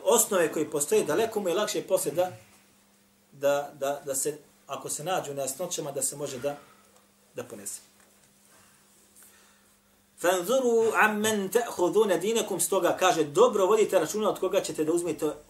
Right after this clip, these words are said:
to znanje ili u vašu vjeru. Imam Darimi bilježi u svome Sunenu, da bi znali, mi smo to navodili, da bi znali od prijašnjih govor-, generacija govoriti šta,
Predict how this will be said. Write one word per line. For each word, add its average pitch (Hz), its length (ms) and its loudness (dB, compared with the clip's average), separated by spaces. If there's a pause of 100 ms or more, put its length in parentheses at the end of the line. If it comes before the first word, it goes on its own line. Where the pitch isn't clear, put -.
to 135 140 -6
znanje 156 280 -4
ili 143 120 -6
u 131 40 -8
vašu 117 240 -6
vjeru. 101 140 -10 (540)
Imam 147 260 -4
Darimi 202 380 0
bilježi 180 340 0
u 151 80 0
svome 143 380 0 (920)
Sunenu, 160 460 -2 (560)
da 160 180 2
bi 185 120 2
znali, 220 280 0
mi 175 120 -4
smo 160 120 -4
to 156 140 -4
navodili, 160 440 -2
da 147 100 -2
bi 160 100 -2
znali 247 300 0
od 190 120 2
prijašnjih 185 460 0
govor-, 208 340 2
generacija 202 600 4
govoriti 196 600 4
šta, 190 420 4